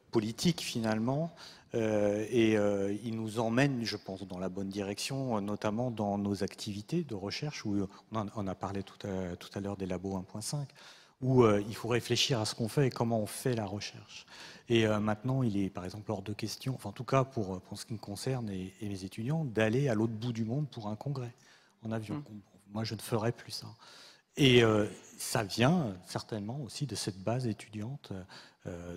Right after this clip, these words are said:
Speaker 1: de leur côté militant qui est très important et qu'il faut écouter, je pense.
Speaker 2: Luc Semal,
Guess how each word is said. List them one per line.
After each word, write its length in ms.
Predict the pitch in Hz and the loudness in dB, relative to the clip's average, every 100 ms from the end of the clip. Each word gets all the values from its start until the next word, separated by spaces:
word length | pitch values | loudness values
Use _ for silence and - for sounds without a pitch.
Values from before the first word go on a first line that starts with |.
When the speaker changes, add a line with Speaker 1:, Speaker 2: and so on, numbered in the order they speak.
| 92 | -6
Speaker 1:
de 120 | 101 | -2
leur 200 | 98 - | -2 -2
côté 280 | - 127 135 | -2 0 2
militant 540 | 120 113 107 - 131 139 | 0 -2 -4 -6 -6 -8
qui 140 | - 104 | -10 -10
est 60 | |
très 260 | - - 117 | -6 -4 -2
important 440 | 113 - - 139 131 | -4 -8 -10 -6 -6
et 60 | |
qu'il 180 | - 107 | -6 -8
faut 200 | - 135 | -4 0
écouter, 520 | 110 - 104 - 104 95 | 0 -2 -12 -10 -10 -12
je 80 | 92 | -20
pense. 340 | - - - _ _ _ _ _ _ _ _ _ _ _ - - - 156 | -20 -20 -20 _ _ _ _ _ _ _ _ _ _ _ -20 -16 -12 -6
Speaker 2:
Luc 160 | 175 | -6
Semal, 440 | - 185 185 202 | -4 2 6 6